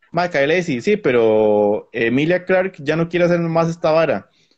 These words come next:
¿Quién sigue? El Juancito Nieves. Ma, el Juancito Nieves sí quiere actuar. Llámelo, ma. Por, por ahí podemos sacar plata." Yo creo que al final es eso, ¿verdad? Como, como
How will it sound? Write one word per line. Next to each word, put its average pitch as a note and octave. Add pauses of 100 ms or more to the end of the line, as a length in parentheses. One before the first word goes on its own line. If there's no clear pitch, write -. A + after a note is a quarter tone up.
(240)
¿Quién E3+
sigue? D3+
El B2
Juancito D#3+
Nieves. F3+
Ma, E3+
el E3+
Juancito D3+
Nieves F3+
sí F#3
quiere E3+
actuar. F3 (180)
Llámelo, C3
ma. A#2+ (200)
Por, A#2+
por A#2+
ahí A#2+
podemos D3+
sacar D3
plata." D3+ (400)
Yo D#3+
creo A3+
que A#3+
al G3+
final F#3
es G#3
eso, G3+
¿verdad? C3+
Como, F#3
como G#3